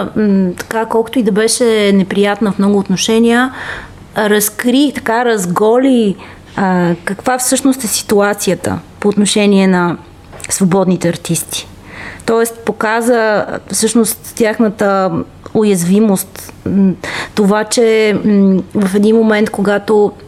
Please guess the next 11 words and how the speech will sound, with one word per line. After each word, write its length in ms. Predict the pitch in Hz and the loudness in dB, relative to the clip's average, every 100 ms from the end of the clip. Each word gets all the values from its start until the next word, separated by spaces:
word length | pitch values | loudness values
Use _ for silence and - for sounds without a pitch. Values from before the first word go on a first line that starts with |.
| - - - - - - - | -20 -20 -20 -20 -20 -12 -6
театрите 380 | 208 277 226 226 | -4 -2 0 0
затворят, 760 | 196 196 - 180 185 185 185 - 202 | 0 -2 -2 0 2 0 -4 -6 -2
които 240 | 190 175 - | 0 -2 -2
пък 180 | 190 | -4
са 100 | - | 0
зависими 500 | 185 160 185 190 185 | 0 0 0 2 2
от, 220 | 180 170 180 | 0 -2 -4
а, 280 | 175 170 160 - - - | -2 -2 -4 -8 -10 -6
приходите 480 | - 180 208 190 196 | -4 -2 0 0 2
от 120 | 185 | 0
билетчета, 960 | 165 180 180 175 - 170 - 170 165 165 | 2 2 2 -2 -4 -4 -2 -2 -2 -4